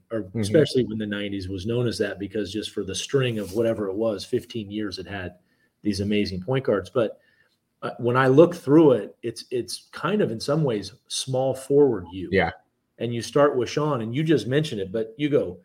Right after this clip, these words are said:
Speaker 1: you know, Sean and Mills and Dickerson and Richard
Speaker 2: R J.
Speaker 1: Jefferson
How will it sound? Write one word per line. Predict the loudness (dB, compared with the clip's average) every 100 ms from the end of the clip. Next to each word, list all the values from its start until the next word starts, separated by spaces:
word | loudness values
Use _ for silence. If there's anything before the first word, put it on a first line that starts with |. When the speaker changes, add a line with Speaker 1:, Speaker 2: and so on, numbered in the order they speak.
| _ _ -4
Speaker 1:
you | -2
know, | -2 -4
Sean | -6 -4 -4 -4 -6 -10 -12
and | -14 -10 -8
Mills | -4 -4 -4 -6 -14 -18 _
and | -18 -8
Dickerson | -6 -6 -8 -10 -10 -12 -16 _ _ -8
and | 4
Richard | 8
Speaker 2:
R | 8
J. | 8 4 4
Speaker 1:
Jefferson | -2 -8 -12 -10 -12